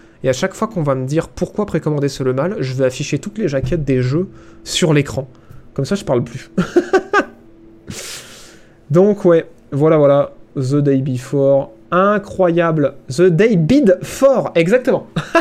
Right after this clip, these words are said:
The Day Before. Ils reçoivent l'argent trente jours après la sortie du jeu, donc normalement fin janvier. Nintendo raconte du bullshit, ils ont rien à dire, c'est juste Steam qui fonctionne comme ça. Oui, c'est ça, c'est en mode les développeurs, euh, ont rien reçu,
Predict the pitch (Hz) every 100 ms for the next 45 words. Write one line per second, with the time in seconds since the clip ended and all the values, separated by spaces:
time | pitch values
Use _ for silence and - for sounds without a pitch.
0 | 330 - 740 - - - - - 143 175
1 | 180 233 185 - 139 131 131 _ - 151
2 | 165 185 160 143 180 - 196 175 202 170
3 | 165 165 156 170 156 208 170 160 165 170
4 | 214 - 180 160 165 151 175 196 - -
5 | - - 151 165 170 131 180 160 151 151
6 | - 202 143 139 151 151 143 165 185 -
7 | 143 160 - 139 - 180 - 139 - 160
8 | 147 143 151 190 226 208 165 - 202 190
9 | 165 160 170 147 151 151 147 185 156 135
10 | - - - - 151 160 175 165 165 -
11 | 185